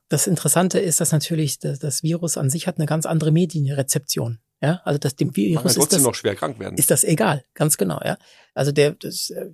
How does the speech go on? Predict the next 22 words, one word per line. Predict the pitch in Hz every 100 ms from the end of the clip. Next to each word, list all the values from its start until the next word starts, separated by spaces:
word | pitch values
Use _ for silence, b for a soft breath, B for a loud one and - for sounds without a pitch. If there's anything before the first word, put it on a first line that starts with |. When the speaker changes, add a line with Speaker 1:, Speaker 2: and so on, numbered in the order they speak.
| -
Speaker 1:
wir | 156
sind | 170
aus | 147
dem | 143
pandemischen | - 151 151 170 196 - 185
Zyklus, | - - 170 160
sind | 147
wir | 147
draußen, | 147 143 233
jetzt | 180
halt | 175 196
endemisch, | 175 151 135 151
halt | 151
ein | 160
Begleiter | 180 156 139 127
jetzt | 123 123 - - -
geworden. | 131 113 117 113 _ _ _ -
Ja, | 156
und | 302 302 131 - _ _ _ -
ja, | 247 - -
natürlich, | - 247 214 - -
ja. | 123